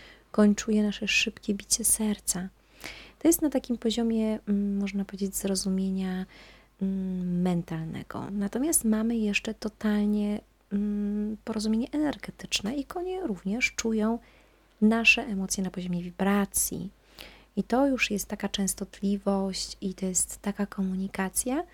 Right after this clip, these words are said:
dla niektórych może słuchaczy wydawać się trochę magiczna, ale muszę wam powiedzieć, że naprawdę ma ogromne, ogromne znaczenie w życiu. I wielokrotnie to, e, przetestowałam na sobie samej, że tak rzeczywiście jest.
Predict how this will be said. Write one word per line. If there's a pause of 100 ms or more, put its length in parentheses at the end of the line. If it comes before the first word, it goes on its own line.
(580)
dla
niektórych
może
słuchaczy
wydawać
się
trochę
magiczna, (680)
ale
muszę
wam
powiedzieć,
że (100)
naprawdę (160)
ma
ogromne,
ogromne
znaczenie (100)
w
życiu. (320)
I (180)
wielokrotnie
to, (220)
e,
przetestowałam
na
sobie
samej, (380)
że
tak
rzeczywiście
jest.